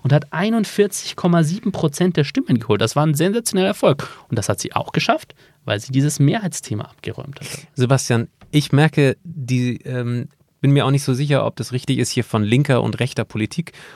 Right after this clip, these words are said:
Speaker 2: oder wertekonservativer, äh, Politik zu reden, weil das Ganze dann doch ein bisschen komplexer ist. Ich hab
Speaker 1: Ha.
Speaker 2: jetzt mal für dich
Speaker 1: Du gehst mir auf mein, auf mich zu.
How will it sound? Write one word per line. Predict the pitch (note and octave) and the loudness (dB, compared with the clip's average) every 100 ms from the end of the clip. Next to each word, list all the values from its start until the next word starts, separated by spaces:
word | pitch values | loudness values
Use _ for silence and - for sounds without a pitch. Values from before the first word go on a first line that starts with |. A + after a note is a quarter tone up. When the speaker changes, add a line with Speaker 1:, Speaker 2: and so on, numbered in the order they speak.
| - | -6
Speaker 2:
oder | A2+ A2+ G#2+ | 2 4 4
wertekonservativer, | A#2 C#3 C#3+ - A#2+ A#2 A2+ A#2 A2 A2 - | 4 2 0 0 0 0 -2 -2 0 0 0
äh, | |
Politik | G#2+ A#2 G#2 E3 E3 | -4 -2 0 2 2
zu | C3 | 0
reden, | B2+ B2+ B2+ - - - | 2 0 0 -4 -20 -6
weil | - A2 | 2 4
das | A2+ A2+ | 4 2
Ganze | - A2+ - A2+ A2 A2 - | 2 2 4 4 4 2 0
dann | A2+ A2 G#2+ - | 2 2 -2 -2
doch | G2 - | -4 -2
ein | G#2+ | -4
bisschen | G2 A#2 - G#2+ | -2 -2 -2 -4
komplexer | G#2+ F#2 G#2+ - - | -6 -4 -6 -4 -6
ist. | - - - - | -6 -8 -12 -6
Ich | - | 0
hab | A3 | 2
Speaker 1:
Ha. | |
Speaker 2:
jetzt | G3+ F3+ | 2 2
mal | F#3 F3 | 2 2
für | E3 | 0
dich | C#3 D#3+ - | 2 0 -2
Speaker 1:
Du | - | -10
gehst | A2+ A2+ - | -6 -4 -2
mir | G#2 | -2
auf | G#2 | -2
mein, | G#2+ | -6
auf | F#2 - | -6 -10
mich | G#2+ | -12
zu. | - A#2 | -12 -12